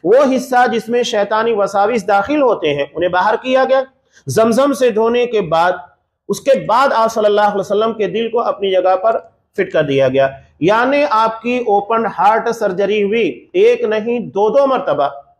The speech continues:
और ये ऐसा नहीं था कि सिर्फ बात है, हजरत अनस रज़ी अल्लाह ताला अन्हु कहते हैं मुस्लिम की रिवायत में कि आप सल्लल्लाहु अलैहि वसल्लम के सीने मुबारक के पर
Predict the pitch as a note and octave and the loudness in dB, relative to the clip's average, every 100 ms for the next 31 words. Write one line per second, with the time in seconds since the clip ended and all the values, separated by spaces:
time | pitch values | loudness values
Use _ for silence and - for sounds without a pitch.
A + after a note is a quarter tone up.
0 | _ _ _ _ _ F#3 A3+ B3 C#4 D4 | _ _ _ _ _ 0 2 2 2 2
1 | A#3 A3 B3+ B3 A3 A#3 B3+ C4 C4 B3+ | 2 0 0 0 0 -2 -2 -2 0 -2
2 | A#3+ B3+ B3 - C#3+ E3+ A3+ B3+ B3 B3 | -2 -4 -6 -8 -2 2 2 0 0 0
3 | A3 C3+ - _ D#3 F#3+ A#3 A3+ A#3+ C#4+ | 0 -2 -8 _ -4 0 0 0 0 0
4 | A#3+ A3+ A3+ G#3+ G#3+ G#3+ G3+ G3+ G3+ G3+ | 0 0 0 2 0 0 0 2 2 2
5 | F#3 G#3 F#3+ F#3 A#3+ C4+ A#3+ F#3 D#3+ C#3 | 0 0 -4 -6 -6 -4 -2 0 0 0
6 | C3+ C3+ - _ _ F#3+ G3+ B3+ B3+ A3+ | -4 -10 -10 _ _ -2 2 0 0 0
7 | G3+ G#3 F#3+ F#3 G3+ G#3+ A3+ A3+ A3+ G#3+ | 2 2 0 -2 -2 -2 -2 -2 -2 -2
8 | G3 G3 F#3 F3 F3+ G#3+ A3 G#3+ G#3 A#3+ | -2 -2 0 0 2 0 0 -2 0 0
9 | B3+ | 0